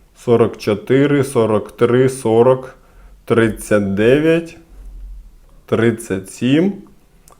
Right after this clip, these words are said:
Ну, скажімо так, в піки на початку він брав сорок ват, не шістдесят. Можливо, в піки при роботі він буде брати шістдесят. Зараз від сорока впало на тридцять ват.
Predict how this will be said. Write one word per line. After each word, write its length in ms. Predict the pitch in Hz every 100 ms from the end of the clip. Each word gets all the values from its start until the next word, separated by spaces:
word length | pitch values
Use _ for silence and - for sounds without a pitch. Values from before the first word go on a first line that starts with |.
| _ _
Ну, 300 | 110 123 170 165
скажімо 520 | - 120 131 135 123
так, 300 | - 120 -
в 100 | -
піки 340 | - 151 139 107
на 140 | 104
початку 600 | 104 101 - 156 - 120
він 220 | 104 101
брав 440 | 95 113 135 156 - - -
сорок 640 | - - 120 127 135 135 -
ват, 440 | 101 98 214 - - _ -
не 240 | 120 165
шістдесят. 760 | 190 170 135 113 101 - - - - _
Можливо, 500 | 117 123 143 147 123
в 60 | 117
піки 360 | - 127 -
при 240 | 92 113 104
роботі 640 | 98 101 147 190 - 190
він 280 | 98 117 123
буде 220 | 104 95
брати 420 | 95 104 139 175 135
шістдесят. 720 | - 135 123 107 - 107 101
Зараз 380 | 120 139 127 113
від 200 | 120 110
сорока 400 | 107 98 - 247
впало 500 | 262 - - 131 127
на 140 | 104
тридцять 640 | 95 117 127 131 - 98
ват. 240 | 85 -